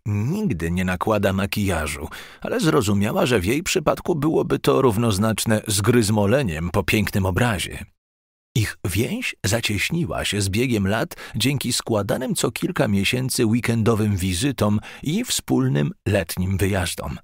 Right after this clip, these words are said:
Wymienili się kluczami do swoich domów. Pierre czasami podróżował służbowo i gdy Lor dołączała do niego na weekend, Iris otrzymywała pogodnego maila. "Mieszkanie będzie wolne w ostatni weekend miesiąca, jeśli macie ochotę wyskoczyć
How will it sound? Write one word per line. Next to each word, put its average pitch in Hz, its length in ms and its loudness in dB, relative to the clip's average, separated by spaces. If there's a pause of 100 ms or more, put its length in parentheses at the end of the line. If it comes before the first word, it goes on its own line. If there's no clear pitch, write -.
(500)
Wymienili 143 560 2
się - 160 -4
kluczami 113 580 0
do 87 120 -6
swoich 90 300 -2
domów. - 560 -2 (280)
Pierre - 340 0
czasami - 380 0
podróżował 117 640 2
służbowo 107 600 0
i 98 80 0
gdy 104 220 2
Lor 151 300 2
dołączała 104 680 0
do 98 120 2
niego 107 240 2
na 95 120 0
weekend, - 500 -4 (440)
Iris 220 340 -4
otrzymywała 117 720 0
pogodnego 117 640 2
maila. 67 480 -6 (400)
"Mieszkanie 135 680 0
będzie 95 340 2
wolne 123 420 2
w 98 60 0
ostatni 107 420 0
weekend 101 380 0
miesiąca, 110 640 2 (220)
jeśli 117 380 2
macie 92 300 -2
ochotę 151 420 0
wyskoczyć 95 760 -2